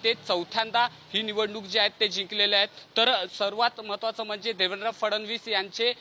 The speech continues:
अत्यंत खास आणि जवळचे असलेले,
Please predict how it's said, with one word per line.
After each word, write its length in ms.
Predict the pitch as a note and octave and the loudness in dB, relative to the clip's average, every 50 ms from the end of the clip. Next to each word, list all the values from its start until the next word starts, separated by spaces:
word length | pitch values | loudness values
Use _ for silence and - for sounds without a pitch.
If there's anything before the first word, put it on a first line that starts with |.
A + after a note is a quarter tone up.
| - - - | -12 -8 -2
अत्यंत 480 | - F3+ - - - A#3 A#3 A3+ - B3 A#3 - | -2 -2 -2 -2 -4 -4 -2 -2 -4 -6 -6 -4
खास 280 | - G#3 G#3+ A3+ - A#3 | 0 0 0 0 2 -2
आणि 180 | G#3+ G#3+ A3+ | -2 -2 -2
जवळचे 420 | G#3 F3 F#3+ F#3+ G#3+ A3 G#3 - A#3 | -2 -2 -2 -2 -2 -4 -2 -2 -2
असलेले, 500 | G#3+ G#3 - G#3+ G#3+ G#3+ G#3+ A3 A#3 | -2 -2 -4 -4 -4 -2 0 2 2